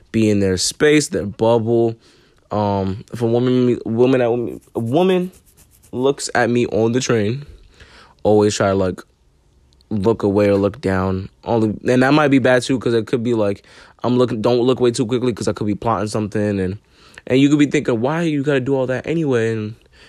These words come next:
you know, um, like, if you're not, if you, if you know as a person and you're inside yourself, you're not gonna do anything, why do that anyway? Well,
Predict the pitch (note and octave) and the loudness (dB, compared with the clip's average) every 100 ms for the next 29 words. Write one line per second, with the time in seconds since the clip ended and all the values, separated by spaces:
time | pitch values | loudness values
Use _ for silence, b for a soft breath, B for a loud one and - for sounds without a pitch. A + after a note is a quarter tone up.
0 | b - B2 G2+ A2 B B B B - | b -4 0 0 -4 B B B B -4
1 | G2 G2 F#2+ G2 A2+ - - A2+ G#2 - | 0 0 0 -4 -8 -10 0 0 0 -8
2 | _ - B2+ D3+ D#3 C#3+ - C#3+ F#3 F3 | _ -8 -4 0 0 0 0 0 0 0
3 | - F3+ D#3 D#3+ F#3 E3+ D#3+ B2 D3+ D#3+ | 2 2 2 0 2 2 2 0 -2 -2
4 | D3 F2+ A2 G#2+ A2+ G#2 A2+ G2+ G#2 F#2 | -4 -6 -6 -2 -2 -2 -4 -2 -2 -2
5 | F#2+ B2 G#2+ F#2 G2 B B B _ A2 | -2 0 0 -2 -4 B B B _ 0
6 | A2+ G#2 G2 - C3+ B2 F#2 F#2 _ _ | 2 0 -2 -2 0 2 0 -2 _ _
7 | _ _ _ - - - G#2 G#2+ G#2 | _ _ _ -14 -12 -2 2 2 2